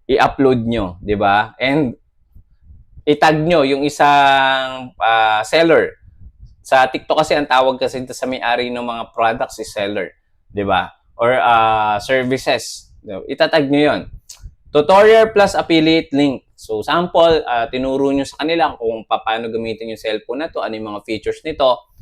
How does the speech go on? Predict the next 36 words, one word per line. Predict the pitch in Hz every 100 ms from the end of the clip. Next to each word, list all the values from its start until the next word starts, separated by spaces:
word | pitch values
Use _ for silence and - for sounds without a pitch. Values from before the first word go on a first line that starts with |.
| - - -
And | 156 175
then, | 180
palagi | 185 180 175 180
nyo | 185
silang | 180 170 170 151
i-direct | 160 156 156 151 151 143 143 143 143 147 143
sa | 139 123 117 113 98 104 - _ _ _ 117
affiliate | 127 147 143 135 131
link | 127 120 -
nyo. | 123 117 82 -
Lagyan | 113 131 143 151
nyo | 147
ng | -
call | 147 143
to |
action. | 135 120 - - 113 92 - 113
Like, | 131
for | 151
example, | 147 151 147 127 113 - _ _ -
guys, | 143 175 170
kung | 175 165
gusto | 175
nyo | 180 170
masubukan | 165 156 156 156 156
itong | 151 147
produkto | 139 135 - - 147
na | 135
to, | 139 160 - _ _ - 127
habang | 135 151
available | 143 139 151 147 147 147 147
pa, | 127
andyan | 113 113
po | 120
yung | 117 113
yellow | 101 101 101
basket. | 92 85 - - - -